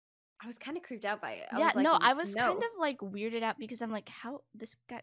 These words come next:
Speaker 2: he's twelve, right?" And then I don't know
Speaker 1: Yeah.
Speaker 2: how old Katara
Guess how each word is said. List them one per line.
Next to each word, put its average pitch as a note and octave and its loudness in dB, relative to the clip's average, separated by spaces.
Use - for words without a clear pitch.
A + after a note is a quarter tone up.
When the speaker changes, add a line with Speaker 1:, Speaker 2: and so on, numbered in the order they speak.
Speaker 2:
he's - -14
twelve, - -10
right?" F#3 -8
And F#3+ -6
then F3+ -6
I F3+ -8
don't A3 -10
know A3 -4
Speaker 1:
Yeah. C4 0
Speaker 2:
how G3 -4
old F#3+ -4
Katara F3+ -8